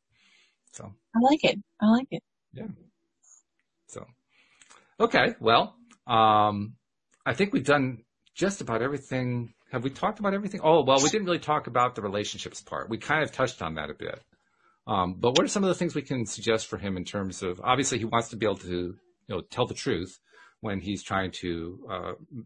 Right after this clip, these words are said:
Speaker 1: build a relationship with a woman or when she's, he's just trying to make friends. But, uh, shyness is gonna go beyond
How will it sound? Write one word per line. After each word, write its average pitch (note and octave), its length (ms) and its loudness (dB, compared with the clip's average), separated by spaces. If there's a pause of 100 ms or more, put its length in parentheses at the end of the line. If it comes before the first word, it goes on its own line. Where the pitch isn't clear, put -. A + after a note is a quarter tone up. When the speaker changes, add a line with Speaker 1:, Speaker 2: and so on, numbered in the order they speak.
(220)
Speaker 1:
build G2+ 160 -4
a F#2 40 -4
relationship F2 480 -4
with D#2 80 -4
a D#2 40 -8
woman C#3+ 320 -2
or F2 280 -4
when F2 120 -4
she's, F2+ 300 -12
he's G#2 160 -8
just G2+ 160 -10
trying F2+ 180 -6
to E2+ 60 -8
make D#2 160 -12
friends. G2+ 400 -6 (640)
But, A#2 340 2
uh, A#2 280 4 (1300)
shyness C4+ 680 0
is D#3+ 160 -2
gonna C#3 180 0
go B2+ 160 2
beyond A2 680 2